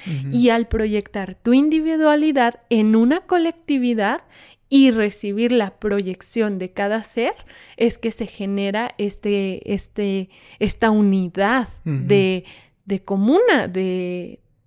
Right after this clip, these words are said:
Speaker 2: de
Speaker 1: Sí, es como
Speaker 2: es-, sí.
Speaker 1: ir confirmando la existencia propia, ¿no?
Speaker 2: Exacto.
Speaker 1: Porque, pues, es lo que pasa cuando entramos, por ejemplo, en estados de, de soledad o de depresión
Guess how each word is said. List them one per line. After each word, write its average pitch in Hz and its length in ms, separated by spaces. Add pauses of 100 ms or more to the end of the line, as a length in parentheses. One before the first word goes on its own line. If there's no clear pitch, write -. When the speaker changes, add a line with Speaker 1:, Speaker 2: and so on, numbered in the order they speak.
(140)
Speaker 2:
de 180 1040
Speaker 1:
Sí, 175 60
es 180 100
como 180 240
Speaker 2:
es-, 165 200
sí. 359 280 (180)
Speaker 1:
ir 139 240
confirmando 143 800
la 139 400
existencia 139 1000
propia, 131 460
¿no? 139 120
Speaker 2:
Exacto. 165 180
Speaker 1:
Porque, 123 440 (840)
pues, 135 200
es 131 100
lo 143 100
que 143 100
pasa 127 320
cuando 127 220
entramos, 120 360
por 120 140
ejemplo, 120 420
en 117 220
estados 113 460
de, 107 560
de 117 180
soledad 117 920
o 110 160
de 110 80
depresión 117 840